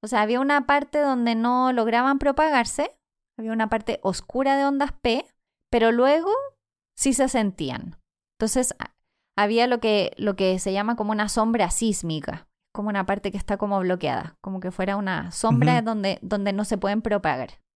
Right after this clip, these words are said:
Speaker 1: Bueno, y ella lo que quería era entender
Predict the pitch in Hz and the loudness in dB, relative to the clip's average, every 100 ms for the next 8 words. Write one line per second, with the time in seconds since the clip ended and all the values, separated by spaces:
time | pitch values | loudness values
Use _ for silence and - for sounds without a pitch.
0 | _ _ 233 254 240 180 139 - - 214 | _ _ -2 2 2 0 -6 -10 -6 0
1 | 294 370 320 302 269 214 170 190 208 254 | 2 2 2 2 2 -2 -2 0 0 2
2 | 294 320 - - 240 254 277 311 359 294 | 2 0 -4 -2 2 4 2 2 0 2
3 | 247 | 2